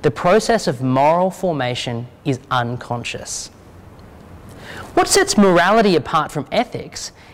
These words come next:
is that you can apply a morality as a matter of habit without having to think. You can simply obey or follow instructions from those who claim moral authority within a particular tradition. And for some people,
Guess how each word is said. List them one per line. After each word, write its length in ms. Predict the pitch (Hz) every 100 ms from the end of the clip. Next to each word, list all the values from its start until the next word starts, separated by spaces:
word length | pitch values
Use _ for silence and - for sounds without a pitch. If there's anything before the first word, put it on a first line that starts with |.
| -
is 140 | 214
that 100 | 226
you 120 | 208
can 140 | 220 254
apply 480 | 233 - 196 180 220
a 100 | 220
morality 640 | 190 156 151 156 151 147 -
as 160 | 151
a 40 | 160
matter 320 | 147 147 139
of 100 | 127
habit 380 | - 131 110 - - - -
without 520 | 147 180 151 165 190 190
having 340 | 151 139 135
to 100 | 127
think. 500 | - 139 107 - - - - - - - -
You 80 | 262
can 120 | 302
simply 400 | 311 330 320 311
obey 580 | 202 190 156 151 175 202
or 120 | 160 160
follow 480 | - 190 202 196
instructions 720 | 190 175 - 160 - 120 113
from 180 | - 151
those 380 | 143 143 170 165
who 180 | 165 143
claim 440 | - 151 139 135
moral 560 | 127 151 175 196 170 139
authority 680 | 127 170 226 185 117 - 139 - -
within 240 | 143 151
a 60 | 139
particular 440 | 127 131 127 120
tradition. 480 | - - 156 - - - - - - - - - - -
And 160 | 262
for 80 | 262
some 240 | - 302 311
people, 580 | 302 294 277 233 -